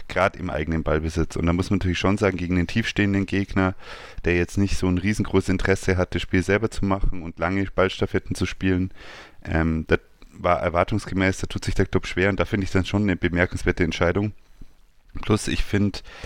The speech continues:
ähm, die Stürmeraufstellung interessant, weil abgesehen von Dovedan, der grad gesetzt ist, aus Gründen, ähm, find, hätte ich eher Schuranov und Borkowski getauscht. Also,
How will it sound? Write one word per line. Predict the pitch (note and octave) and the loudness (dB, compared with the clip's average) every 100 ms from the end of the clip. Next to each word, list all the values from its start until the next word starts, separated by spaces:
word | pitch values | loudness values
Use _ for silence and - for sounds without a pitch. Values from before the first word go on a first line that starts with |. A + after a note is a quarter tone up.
| - - - | -16 -8 0
ähm, | E2+ D#2+ E2 E2 D#2 - - | 2 2 0 -4 -6 -8 -2
die | F2 | 0
Stürmeraufstellung | - - A#2+ A2 C#2+ - - D#2 D#2+ | 0 0 2 2 -2 -2 0 0 0
interessant, | C#2 D#2 - F2 D#2+ F2 G2+ - | 0 0 -2 0 0 0 -2 0
weil | E2+ E2+ E2 - - - - | 0 0 -4 -12 -12 -8 0
abgesehen | F2 - F2+ F#2 | 0 2 2 2
von | - F2+ E2+ | 2 0 2
Dovedan, | E2 F#2+ G#2 G2+ F#2+ | 0 2 2 2 2
der | F2+ | 0
grad | E2+ F2+ - | 0 -4 -2
gesetzt | E2 E2 G2+ - | 0 0 0 0
ist, | F#2+ F#2 - - - - - - - A1 G1+ - - | -2 -2 -4 -8 -12 -10 -10 -10 -10 -14 -14 -16 -12
aus | B1+ A1+ - - - | -6 -4 -4 -8 -2
Gründen, | F2 G#2+ A2+ A2+ A2 - - - - - - - | 0 0 0 0 -2 -4 -16 -16 -16 -18 -12 -2
ähm, | D#2+ E2+ F2 E2+ E2+ - _ - _ _ _ | 0 2 2 0 0 -4 _ -20 _ _ _
find, | - - F#2 | -6 -2 0
hätte | F2+ - | 2 0
ich | G2+ - | -2 0
eher | G2 G2+ | 0 0
Schuranov | - G#2 G2+ F#2+ | 0 0 0 0
und | F#2 | -2
Borkowski | F2 - G2 - E2+ | -2 0 -2 -2 -4
getauscht. | E2 - D#2 D#2+ - - | -2 0 2 0 -2 -4
Also, | D#2 E2 | 0 0